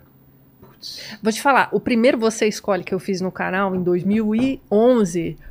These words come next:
Speaker 2: foi, né, o,
Speaker 1: Foi
Speaker 2: o,
Speaker 1: o primeiro.
Speaker 2: o ganhador, né? Todo mundo votou no Guerra dos Tronos.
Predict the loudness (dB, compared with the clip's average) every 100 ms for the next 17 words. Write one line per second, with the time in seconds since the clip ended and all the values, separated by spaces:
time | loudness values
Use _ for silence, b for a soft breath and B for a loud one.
0 | b -12 4 6 8 6 4 0 -4 _
1 | -2 2 2 2 0 -2 -4 -6 -8 -12
2 | -4 -2 0 -2 -4 -4 -2 0 0 2
3 | 2 4 2 4 6 6 4 2 0 2
4 | 6 6 6 4 4 0 0 0 2 2
5 | 0 -6 -4 0 0 0 -2 -2 -4 -4
6 | -4 -4 -6 -12 -20